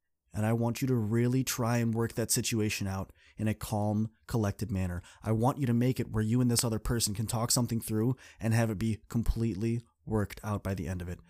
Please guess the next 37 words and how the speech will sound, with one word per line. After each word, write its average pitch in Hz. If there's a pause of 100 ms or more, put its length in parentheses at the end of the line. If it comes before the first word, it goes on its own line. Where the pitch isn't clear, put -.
(220)
I 110
want 127
you 131
to 135
empathize 127
with -
one 107
another. 98 (400)
I 120
want 120
you 131
to 127
work 131
with -
one 113
another. 98 (420)
In 123
schools, 165 (280)
we 123
call 143
this 131
social 165
and 117
emotional 139
learning, 113 (560)
and 98
I 95
want 101
you 120
all 107 (160)
to - (120)
give 98
it 98
a -
try 87
this 87
week. 82